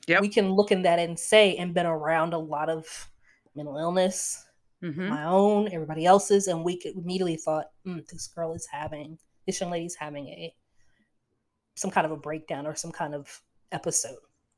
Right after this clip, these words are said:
Speaker 1: Mm-hmm.
Speaker 2: Not a doctor, but that's what it looked like to me, even though it was, like, spooky or whatever. It just, to me, it didn't seem like some kind of,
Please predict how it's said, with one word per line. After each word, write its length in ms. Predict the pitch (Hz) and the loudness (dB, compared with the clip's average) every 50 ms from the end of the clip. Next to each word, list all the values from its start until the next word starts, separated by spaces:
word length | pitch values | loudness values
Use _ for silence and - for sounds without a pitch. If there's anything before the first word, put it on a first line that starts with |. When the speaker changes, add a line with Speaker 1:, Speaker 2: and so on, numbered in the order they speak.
| _ _ - 180 | _ _ -6 -2
Speaker 1:
Mm-hmm. 460 | 180 156 170 190 185 196 214 - 170 | -2 0 0 0 0 0 -2 -4 -2
Speaker 2:
Not 160 | 175 170 165 | -2 0 0
a 40 | 156 | 4
doctor, 300 | 165 165 170 165 - 165 | 6 6 6 4 2 -6
but 280 | 147 - 143 - - | -6 -6 -6 -2 2
that's 200 | 180 180 180 180 | 4 4 4 4
what 120 | - 160 151 | 2 -6 -6
it 120 | 139 143 | -8 -8
looked 200 | 160 165 - - | -8 -8 -6 -2
like 240 | 175 165 160 156 - | -2 -2 -2 -4 -8
to 100 | - 151 | -10 -8
me, 240 | 139 143 160 175 185 | -8 -8 -8 -8 -6
even 340 | 160 185 180 180 170 165 160 | -6 -8 -6 -6 -6 -4 -2
though 200 | 165 165 165 170 | -2 -2 -2 -2
it 180 | 143 139 160 - | -4 -6 -8 -12
was, 200 | 151 - - 147 | -14 -14 -10 -8
like, 260 | 147 151 - - - _ _ - - - - - - - | -10 -10 -10 -12 -20 _ _ -20 -20 -20 -20 -20 -14 -10
spooky 340 | - 165 - 269 269 277 | -8 -4 0 0 2 4
or 20 | 208 | 4
whatever. 220 | 190 170 156 165 | 4 4 2 0
It 160 | - - 170 | 0 -4 -2
just, 320 | - 185 160 - - - - | -2 0 0 -2 -4 -4 0
to 100 | - 175 | 0 0
me, 240 | 170 185 202 208 185 | 2 4 4 4 4
it 80 | 170 160 | 4 2
didn't 260 | 170 156 160 165 156 | -2 -4 -4 -6 -6
seem 340 | - - - 170 165 160 156 | -4 -2 -2 -2 0 -2 -2
like 340 | 151 170 151 131 147 147 - | -2 -2 -2 -4 -4 -8 -8
some 240 | - - - 156 165 | -10 -8 -8 -8 -8
kind 360 | - - 170 156 151 147 147 | -8 -6 -6 -4 -4 -4 -6
of, 160 | 147 135 131 | -8 -10 -12